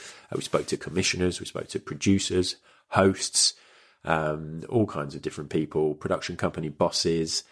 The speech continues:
got loads of advice on how to start a podcast and what you need to know. If you head to himalaya dot com forward slash pod, uh, you get a promo code P O D for a fourteen day trial, and you can cram every episode.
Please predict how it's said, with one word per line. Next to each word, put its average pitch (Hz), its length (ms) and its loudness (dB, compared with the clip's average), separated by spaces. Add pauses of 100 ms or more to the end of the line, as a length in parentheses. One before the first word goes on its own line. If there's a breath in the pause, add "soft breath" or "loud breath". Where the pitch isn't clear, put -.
(220 soft breath)
got - 180 -4
loads 98 280 4
of - 60 -14
advice 78 540 0
on 80 260 -8
how 80 340 0
to - 160 -4
start 67 340 2
a - 200 -16
podcast - 440 -8
and 69 120 -10
what 73 140 -6
you 71 80 -10
need 67 200 -10
to - 100 -10
know. 78 340 0 (360 loud breath)
If - 120 -2
you - 80 0
head - 180 4
to - 80 -4
himalaya 98 380 6
dot 85 140 -2
com 90 240 -2
forward 87 260 0
slash - 380 -2
pod, - 320 6 (420 soft breath)
uh, 80 60 0
you 80 100 2
get - 160 0
a - 40 -6
promo 87 420 2
code 80 380 0
P 104 200 2
O 85 140 2
D 110 420 4
for 98 200 -2
a 78 40 0
fourteen 78 460 -4
day 73 180 0
trial, 78 460 0
and 71 100 -10
you 71 60 -16
can - 140 -18
cram 76 240 -4
every 76 260 -2
episode. 92 680 4